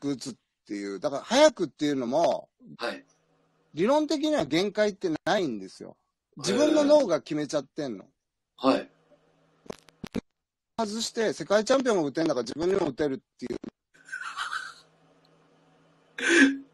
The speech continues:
Speaker 2: すげえ。
Speaker 1: 速くなっていく。
Speaker 2: はい。あの、明日、あの、夕方お会いできるの楽しみにしてます。
Speaker 1: うん。まあ、あの、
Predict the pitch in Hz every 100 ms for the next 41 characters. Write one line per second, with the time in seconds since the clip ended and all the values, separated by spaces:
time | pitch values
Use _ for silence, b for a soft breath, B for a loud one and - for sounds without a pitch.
0 | _ - 123 110 104 104 104 - - -
1 | 220 190 170 147 - 101 - 95 _ _
2 | _ _ _ 123 113 - - _ _ _
3 | _ _ B B B B 277 277 143 143
4 | 139 - - - _ - - 160 - 190
5 | 175 147 151 165 160 175 180 175 165 170
6 | 175 175 - 170 160 147 160 160 170 151
7 | 135 151 143 127 117 - _ _ - 180
8 | 170 - 170 185 156 165 175 180